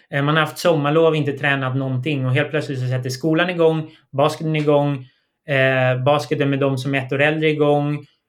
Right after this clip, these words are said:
eh, gymnastiken, eh, man har, eh, extra lektioner i, eh, vad vet jag, engelska från att ha legat på stranden i,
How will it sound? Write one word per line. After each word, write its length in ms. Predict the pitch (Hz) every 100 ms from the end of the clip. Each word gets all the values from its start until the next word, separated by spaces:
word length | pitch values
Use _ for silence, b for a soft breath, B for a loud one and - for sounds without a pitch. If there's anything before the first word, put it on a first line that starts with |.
| -
eh, 680 | 139 131 131 131 127 127 147
gymnastiken, 1040 | 143 135 127 156 156 156 156 147 143 143 135 b b b b 147
eh, 520 | 135 131 131 127 131
man 180 | 135 127
har, 380 | 131 131 127 127
eh, 400 | 123 123 127 135 - 147 - - 156 156 156 160 156 _ _ _ -
extra 520 | 156 - - - 139
lektioner 720 | 131 131 131 160 156 151 143 139
i, 420 | 135 135 131 127
eh, 640 | 123 123 131 139 139 143
vad 120 | 131
vet 160 | 123 123
jag, 260 | 143 131 139
engelska 800 | 156 156 147 127 - 147 143 127 _ - -
från 320 | 147 139 131
att 120 | 131
ha 100 | 139
legat 440 | 131 135 127 123 -
på 80 |
stranden 680 | 123 156 151 143 135 127 123
i, 480 | 120 120 117 117